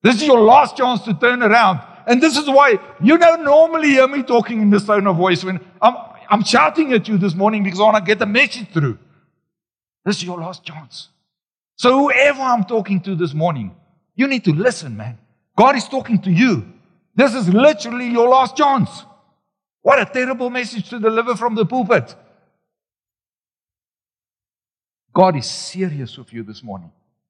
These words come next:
Don't let amnesty end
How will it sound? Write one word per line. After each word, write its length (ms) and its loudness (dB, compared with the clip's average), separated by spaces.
Don't 480 2
let 240 -4
amnesty 600 -6
end 260 -14